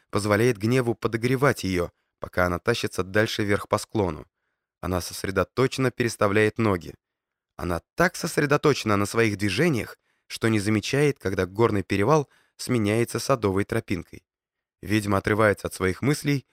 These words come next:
чтобы увидеть молчуна позади себя. Перед ними расстилался прекрасный сад.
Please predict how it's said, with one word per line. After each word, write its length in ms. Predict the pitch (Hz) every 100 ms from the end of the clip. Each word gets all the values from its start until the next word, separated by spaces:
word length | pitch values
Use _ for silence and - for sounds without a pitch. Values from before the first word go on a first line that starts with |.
| _ _
чтобы 400 | - - 139 -
увидеть 480 | 107 101 131 131 -
молчуна 540 | 98 107 - 101 104 110
позади 360 | - 104 98 98
себя. 460 | 98 113 95 80 - _ _ _ _ _ _ _ _ _ _ _ _ _
Перед 240 | 95 95
ними 320 | 131 170 160 151 _ -
расстилался 680 | 107 - 101 110 143 -
прекрасный 680 | - 127 - 92 92 - 101
сад. 360 | - - -